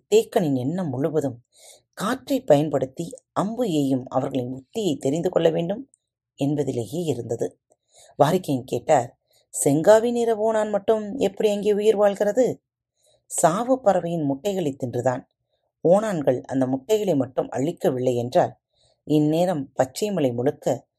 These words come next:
சாவு பறவைதான் பறந்து கொண்டிருக்கும். தேக்கன் கேட்டான், "காற்று நாம் எய்யும் அம்பின் வேகத்தை பத்து மடங்கு அதிகப்படுத்துமா?"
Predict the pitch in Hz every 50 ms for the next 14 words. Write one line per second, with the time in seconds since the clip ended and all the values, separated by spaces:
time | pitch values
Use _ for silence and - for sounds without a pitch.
0 | _ _ _ _ _ _ - - - - 123 131 170 208 208 214 202 - 156 135
1 | 123 123 127 135 127 120 120 - - _ - 123 127 127 123 - - 120 113 123
2 | 120 120 - - - 135 135 - _ _ _ _ _ _ _ _ _ _ _ _
3 | _ _ - 202 226 - - 202 147 - - 135 131 - 175 160 127 120 135 -
4 | _ _ _ _ _ _ _ _ _ _ _ _ _ _ _ _ - 202 214 254
5 | 262 262 - 254 247 240 247 247 262 - _ - 165 165 208 233 226 226 233 226
6 | 214 269 262 - - - 151 160 - 208 170 143 131 143 147 - 170 - - 147
7 | 120 - - - _ _ _ - - 143 - - - 285 247 190 156 180 190 202
8 | 180 139 185 175 196 190 - 156 147 151 - 120 113 147 190